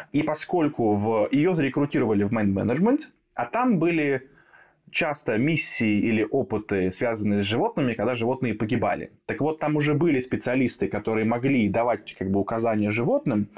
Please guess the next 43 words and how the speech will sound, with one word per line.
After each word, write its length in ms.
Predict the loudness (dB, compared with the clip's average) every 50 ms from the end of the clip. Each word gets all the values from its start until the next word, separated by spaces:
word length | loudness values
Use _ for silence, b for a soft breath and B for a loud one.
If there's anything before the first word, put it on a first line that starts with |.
| B B B B B B B -2
но 80 | -2
они 160 | 0 0 2 0
не 100 | 0 0
чувствовали 360 | 0 -2 0 0 0 0 0
их 100 | 0 0
эмоций. 540 | 0 2 2 0 0 -2 -6 -8 -10 -10 -12 _ _ -6
И 60 | -2
поэтому 300 | -2 0 0 0 0 0
они 180 | 2 2 0 0
просто 520 | -2 -2 -2 -2 -2 0 -2 -2 -2 -2 -6 -8 -6 -2
говорили 320 | 0 0 2 2 2 0
животным, 480 | 0 0 0 0 0 0 0 0 0 0
что 120 | 0 0
нужно 200 | 0 2 2 2
делать, 320 | 2 2 2 2 0 -2 B B B B B B
животные 320 | -2 0 0 2 0 0 0
погибали. 560 | 0 0 0 0 0 0 -2 -2 -4 -8 -10 _ _ _
А 100 | -2 0
эта 180 | 0 2 2
девчонка, 560 | 0 0 2 2 2 2 2 0 0 -2 0 0
она 100 | -2 0
чувствовала 380 | 0 -2 -2 0 0 0 2
эмоции 640 | 2 2 2 0 -2 -2 -2 0 0 0 0 -2 -6 -12 _
и, 240 | -4 0 0 2 2
и 40 | 0
чувства 540 | 0 0 0 -2 -2 -2 -2 -2 -2 -4 -6 _ _
животных 640 | -4 -2 0 0 -2 -2 0 0 0 0 -2 -6 -6 -2
и 160 | 0 2 2
не 180 | 2 2 0 0
хотела 540 | -2 -4 -6 -4 -2 -2 0 0 0 -2
причинять 420 | -2 -2 -4 -4 -2 -2 -2 -2 0
им 140 | 0 0 2
вред. 260 | 0 0 -2 -2 -2
И 40 | -2
она 120 | -2 -2
отказывалась 640 | -4 -4 -4 -4 -2 0 0 0 0 -2 -4 -8 -4
делать 240 | -2 0 0 0 -2
такие 300 | -6 -4 -2 0 2 2
миссии. 580 | 2 2 2 0 -2 -4 -4 -4 -6 -6 -8 B B B B B B B B B B B B B
Ей 160 | 0 2 2
помог 320 | 2 2 0 0 0 0 0
Генри 240 | 0 0 2 2
Лайм 540 | 2 2 2 2 2 2 2 2 2 0 -2